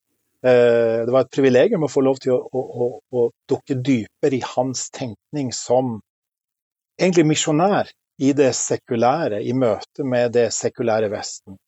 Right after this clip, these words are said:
Og, og han viste seg da, når en,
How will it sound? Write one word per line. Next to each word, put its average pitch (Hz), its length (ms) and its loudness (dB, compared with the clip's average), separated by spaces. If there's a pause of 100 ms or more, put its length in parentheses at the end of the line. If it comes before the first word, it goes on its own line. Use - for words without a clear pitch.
(720)
Og, 135 300 2
og 139 160 2 (160)
han 156 400 2
viste 139 400 -2
seg 139 240 2
da, 160 320 2 (180)
når 127 300 0
en, 123 180 -4